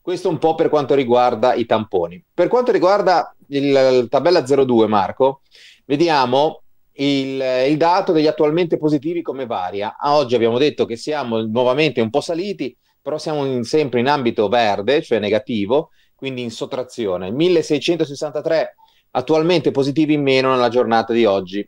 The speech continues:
Buona notizia, buona così. Eh, come buona è sempre la notizia, eh, dei, mh, dell'andamento dei ricoverati,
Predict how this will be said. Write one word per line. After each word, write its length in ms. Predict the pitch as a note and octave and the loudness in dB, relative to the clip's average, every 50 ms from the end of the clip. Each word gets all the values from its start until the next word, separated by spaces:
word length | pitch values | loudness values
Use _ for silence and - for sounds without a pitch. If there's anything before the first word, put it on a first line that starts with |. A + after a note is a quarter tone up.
| _ | _
Buona 320 | _ - C3 C#3 D3 D3+ C#3+ | _ -4 0 2 2 2 2
notizia, 760 | C#3+ C#3+ - - C#3 C3+ A#2+ - - C#3+ C3+ B2+ - - _ _ _ | 0 0 0 0 -2 -2 -2 -2 0 0 0 0 -2 -6 _ _ _
buona 500 | _ B2+ A#2+ B2 B2 A#2 A#2 A#2 A#2 - | _ -2 0 2 2 2 0 0 -4 -4
così. 400 | - - C3 B2 B2 A#2+ - - _ _ _ - - _ _ _ | -4 -2 0 0 0 0 -2 -4 _ _ _ -20 -20 _ _ _
Eh, 360 | _ - A#2+ A#2+ A#2+ A#2+ A#2 A2+ | _ -8 -6 -4 -2 -2 -2 0
come 260 | - E3 E3 D#3+ D#3+ | 0 2 2 2 2
buona 380 | D3 D3+ F#3 G3+ G3+ G3 G3 F#3+ | 2 2 4 4 4 4 2 2
è 40 | D#3 | 0
sempre 560 | - - D#3+ D#3 D#3 D#3 - F3 E3 E3 D#3 | 2 2 2 2 2 0 2 2 2 4 2
la 60 | C#3+ | 2
notizia, 800 | C#3+ D3+ D3+ - D#3+ D3 C#3 - - E3+ E3 D#3 D#3 D3 - - | 0 0 0 2 0 0 0 0 0 2 4 4 4 2 -2 -4
eh, 640 | - A#2 A#2 A#2 A2+ A2+ A2 A2 A2 A2 G#2+ G#2+ G#2+ | -6 -6 -4 -2 -2 -2 -4 -4 -4 -4 -4 -4 -4
dei, 720 | G2+ G2+ A#2+ D3 D3 C#3+ C#3 C3+ B2+ B2 A#2+ A#2 A2+ A2 | -2 0 0 2 2 0 -2 -4 -6 -6 -6 -8 -8 -10
mh, 400 | A2+ A2 A2 G#2+ G#2+ G#2+ G#2 G#2 | -10 -12 -12 -12 -14 -14 -14 -10
dell'andamento 720 | G2 B2 C3 C3+ C3+ C3+ D3 D3 D#3+ D#3+ D#3+ D3+ - D3+ C#3 | -8 -6 -6 -4 -4 -4 -2 0 0 0 0 0 0 0 2
dei 360 | A#2+ C#3 C#3 C#3+ C#3+ C#3 C3+ | 4 4 4 4 4 4 2
ricoverati, 920 | B2+ B2 - C#3+ B2+ C3+ C#3 C#3+ C#3+ C3+ B2+ B2 - - D#3 D#3+ F3+ F#3+ | 0 0 2 2 4 4 4 4 4 4 4 2 2 2 4 4 4 2